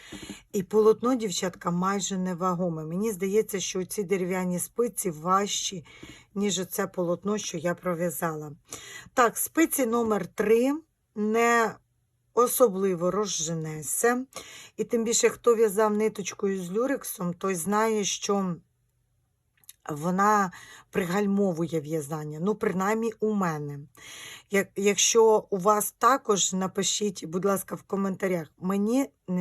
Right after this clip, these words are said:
ниточка люрексу ніби як стопорить. Постійно потрібно дивитися, чи вона ніде не закрутилася. Вона в мене надзвичайно тоненька, три тисячі метрів на сто грамів. Тому,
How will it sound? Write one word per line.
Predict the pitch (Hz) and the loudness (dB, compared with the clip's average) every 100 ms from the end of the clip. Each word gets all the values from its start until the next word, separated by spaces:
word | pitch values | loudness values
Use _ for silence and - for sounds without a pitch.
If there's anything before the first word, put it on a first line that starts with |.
| 175 175 | 0 0
ниточка | 196 208 202 - 185 | -2 -2 -6 -4 -4
люрексу | 185 226 226 - 202 180 - - - - - | 0 0 0 -2 -6 -6 -12 -20 -18 -20 -8
ніби | 196 185 190 | -4 -2 0
як | 185 175 - - | 0 -2 -8 -8
стопорить. | - - 202 196 208 202 175 143 - - _ _ _ _ | -8 -2 -2 2 4 4 2 -2 -12 -20 _ _ _ _
Постійно | 190 - 220 208 190 | -6 -4 0 0 0
потрібно | 190 190 185 180 | -2 -2 0 0
дивитися, | 175 196 196 196 175 160 180 | 0 0 2 0 -2 -6 -6
чи | - 185 | -6 -4
вона | 196 202 180 | -2 0 0
ніде | 170 170 185 156 - - - - - _ | -2 0 0 0 -8 -20 -20 -20 -20 _
не | 190 190 214 | -2 0 4
закрутилася. | 220 220 208 180 202 190 190 - 170 | 2 2 -4 -4 -2 -2 -2 -4 -4
Вона | 180 196 | -2 0
в | |
мене | 202 196 190 | 0 0 -2
надзвичайно | 185 190 190 190 - 170 165 165 | -2 -2 -2 -4 -2 -4 -4 -6
тоненька, | - 185 208 247 233 - 180 175 | -8 -4 0 0 -2 -4 -6 -6
три | - 196 | -4 -4
тисячі | 185 208 180 - - | -2 -4 -2 -4 -2
метрів | 180 180 175 175 | -2 -2 -4 -4
на | 175 175 | -2 -4
сто | - 175 | -2 -2
грамів. | 170 170 160 156 147 _ _ - - - - - - - | 0 -4 -4 -8 -14 _ _ -20 -20 -18 -18 -18 -18 -12
Тому, | - 208 220 269 262 233 | -2 2 4 6 6 4